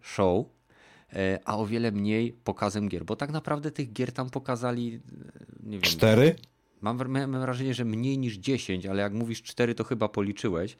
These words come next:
Speaker 1: ale nie było ich
Speaker 2: <laughs> Chyba
Speaker 1: więcej chyba.
Speaker 2: chyba
Speaker 1: Chyba
Speaker 2: nie
Speaker 1: było ich
Speaker 2: więcej.
Speaker 1: więcej. E,
Speaker 2: Tak, może tak.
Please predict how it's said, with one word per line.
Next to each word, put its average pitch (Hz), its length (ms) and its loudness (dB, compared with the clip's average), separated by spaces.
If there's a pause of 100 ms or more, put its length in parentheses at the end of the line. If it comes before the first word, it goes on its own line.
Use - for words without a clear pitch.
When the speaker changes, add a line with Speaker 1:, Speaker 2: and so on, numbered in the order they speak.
(220)
Speaker 1:
ale 117 200 -2
nie 123 120 0
było 120 200 4
ich 214 80 8
Speaker 2:
<laughs> 208 60 0
Chyba 240 120 10 (160)
Speaker 1:
więcej 170 240 4
chyba. - 100 -6
Speaker 2:
chyba - 280 2 (320)
Speaker 1:
Chyba 147 200 4
Speaker 2:
nie 147 60 10
Speaker 1:
było 131 160 8
ich 147 60 8
Speaker 2:
więcej. 123 500 6 (440)
Speaker 1:
więcej. 92 260 -2
E, 92 40 -8
Speaker 2:
Tak, 139 340 8
może 135 220 8
tak. 123 220 6